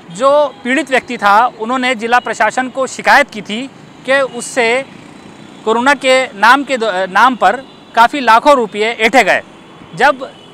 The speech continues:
जिला अस्पत-, जब, अ, इंदौर के जिला कलेक्टर ने वहाँ पे टीम भेजी और व-, उस दौरान टीम ने जांच की, तो उसमें काफ़ी तथ्य चौंकाने वाले उनको मिले, क्योंकि उसमें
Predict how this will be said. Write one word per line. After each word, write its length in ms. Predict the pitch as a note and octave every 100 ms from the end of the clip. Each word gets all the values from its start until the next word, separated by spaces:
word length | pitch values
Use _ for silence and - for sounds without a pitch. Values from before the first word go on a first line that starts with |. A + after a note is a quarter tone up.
| -
जिला 180 | E3+ A3+
अस्पत-, 400 | C#4 - A3+ G#3
जब, 220 | G3 C4+
अ, 360 | C#4+ A#3+ G3+ G3
इंदौर 320 | G3 G3+ B3
के 120 | C#4
जिला 240 | A3+ G#3+ C4
कलेक्टर 340 | B3+ A3 B3
ने 280 | A#3 G#3 A#3 - - -
वहाँ 280 | F#3 F3+ C4
पे 180 | C#4
टीम 280 | C4+ C4 C#4+
भेजी 340 | A#3+ F#3 A3+ C4+ - -
और 320 | A#3+ C#4 C#4+ - G#3
व-, 180 | F#3
उस 520 | F#3+ F#3 A#3+ C#4 - - F3+
दौरान 440 | F#3+ G3+ A#3+ C#4+ A#3+ - - - -
टीम 160 | C4
ने 260 | C4+ B3 B3+
जांच 320 | G#3 A#3+ C#4+
की, 200 | - B3
तो 120 | C#4
उसमें 340 | C4 - B3+ C4+
काफ़ी 480 | A3+ A3 - D4+ A#3 - B3+
तथ्य 280 | C#4 -
चौंकाने 480 | A#3+ A3 G#3 A#3+ D4+
वाले 380 | C4+ G#3+ A3 C4 - - - -
उनको 480 | A3 A#3 A#3 A#3+ A#3+ -
मिले, 380 | G3 A#3 A#3 C#4+ - - - -
क्योंकि 320 | C4 C4 B3
उसमें 560 | C4 C4 B3+ B3+ B3+